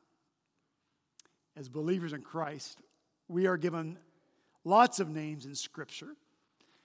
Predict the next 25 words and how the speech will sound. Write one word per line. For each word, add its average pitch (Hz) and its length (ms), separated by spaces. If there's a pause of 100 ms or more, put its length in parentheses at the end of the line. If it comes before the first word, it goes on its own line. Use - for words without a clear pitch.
(260)
that 165 120
help 214 240
us 185 240
know 185 240
what 202 300
our 180 320
identity 175 680
is. 175 680 (960)
We 208 460 (400)
are 180 560
called 175 580 (280)
sons 277 520
and 254 120
daughters 190 480
of 151 120
God. 147 300
That 185 140
might 190 200
be 170 120
our 175 120
favorite 170 420
one, 131 180
right? 143 320 (340)
It's - 140
heartwarming. 135 580